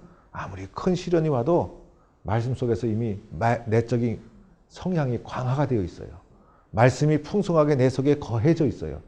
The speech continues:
그래서 두렵지가 않아요. 그러나 내 스스로 말씀을 내 속에 채우지 않은 사람은 항상, 듣는 신앙인은 어떻게 돼요?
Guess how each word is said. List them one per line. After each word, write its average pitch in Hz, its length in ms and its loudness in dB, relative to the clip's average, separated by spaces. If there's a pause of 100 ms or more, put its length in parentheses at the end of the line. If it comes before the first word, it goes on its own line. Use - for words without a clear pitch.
(220)
그래서 175 460 6 (140)
두렵지가 151 460 4
않아요. 90 280 -2
그러나 165 420 4 (300)
내 151 200 10
스스로 180 400 4
말씀을 147 480 4
내 139 120 8
속에 156 220 2
채우지 190 300 2
않은 131 200 4
사람은 127 480 2 (300)
항상, 226 640 6 (500)
듣는 190 420 10
신앙인은 160 400 2
어떻게 120 280 4
돼요? 127 260 2